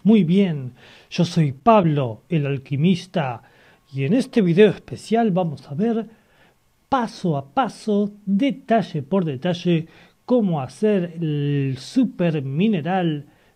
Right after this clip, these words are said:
el oro blanco, el hormuz, el oro monatómico, el maná de los dioses, el elixir de la larga vida y de la salud, de la buena salud, de la perfección del cuerpo, el alma y el espíritu.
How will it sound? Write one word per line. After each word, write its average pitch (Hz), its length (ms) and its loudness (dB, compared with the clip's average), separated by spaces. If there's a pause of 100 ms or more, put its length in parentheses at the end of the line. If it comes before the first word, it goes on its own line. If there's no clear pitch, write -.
el 135 380 -6 (120)
oro 208 380 0
blanco, 170 760 -2
el 131 160 -6
hormuz, 135 880 -2
el 143 320 -6
oro 214 280 0
monatómico, 175 920 -2 (240)
el 165 160 2
maná 139 320 -2
de 196 120 0
los 190 200 -2
dioses, 175 800 -2 (280)
el 156 480 -2
elixir 170 800 -2
de 147 120 -6
la 147 120 -6
larga 214 400 -2
vida 185 560 -6 (280)
y 165 100 0
de 170 120 0
la 170 140 -2
salud, 196 420 2
de 147 140 -2
la 139 140 -4
buena 202 500 -2
salud, 170 500 -2
de 151 180 -4
la 180 200 -4
perfección 202 1000 -2
del 143 200 -4
cuerpo, 170 760 0
el 151 120 -2
alma 175 500 2
y 147 80 -6
el 160 80 -6
espíritu. 165 920 -6